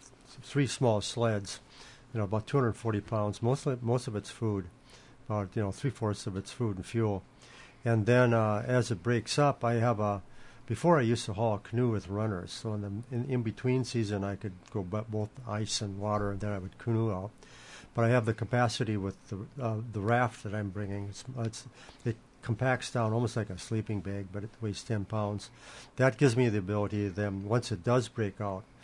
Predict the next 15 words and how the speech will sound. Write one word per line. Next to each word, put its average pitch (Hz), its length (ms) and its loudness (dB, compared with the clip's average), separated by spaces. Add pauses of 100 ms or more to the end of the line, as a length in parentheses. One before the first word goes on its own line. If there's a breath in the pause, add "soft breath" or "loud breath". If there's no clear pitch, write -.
(280 loud breath)
providing 117 460 4
I'm 98 80 2
in - 20 -2
an 104 180 0
area 104 320 -2
where, 98 260 -4 (200)
you 113 80 2
know, 101 60 0
I'm 98 120 -2
going 101 220 -2
downriver, 98 640 -2 (500 loud breath)
I 117 100 2
can 110 120 0
float 101 320 0
out, 101 260 -2